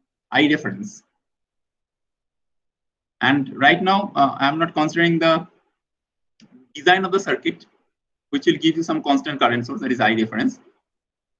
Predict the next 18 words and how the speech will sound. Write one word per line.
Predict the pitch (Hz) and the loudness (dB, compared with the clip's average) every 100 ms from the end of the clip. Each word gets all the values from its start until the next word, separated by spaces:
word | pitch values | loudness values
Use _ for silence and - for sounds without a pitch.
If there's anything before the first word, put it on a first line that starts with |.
| _ _ _ | _ _ _
Remember | 139 202 233 247 | 4 6 6 4
that | 226 220 - - | 4 2 2 0
we | 160 175 | 2 4
do | 208 | 2
have | - 175 | 4 4
this | 185 165 | 4 4
reference | 147 156 135 | 2 2 0
current | - 135 135 | 4 4 2
source, | - 170 - - _ _ _ _ _ _ _ _ _ _ _ | 0 -4 -6 -14 _ _ _ _ _ _ _ _ _ _ _
and | 175 190 370 - - _ _ - | 6 6 4 -2 -20 _ _ -2
we | 151 220 | 2 2
are | |
just | 196 247 - - | 2 -4 -6 0
copying | 151 151 - 254 240 | 2 4 2 2 2
this | 226 165 | 2 0
reference | 170 180 175 | 0 0 0
current | 170 139 147 | 0 0 0
source | 147 170 - - | -2 -4 -4 -10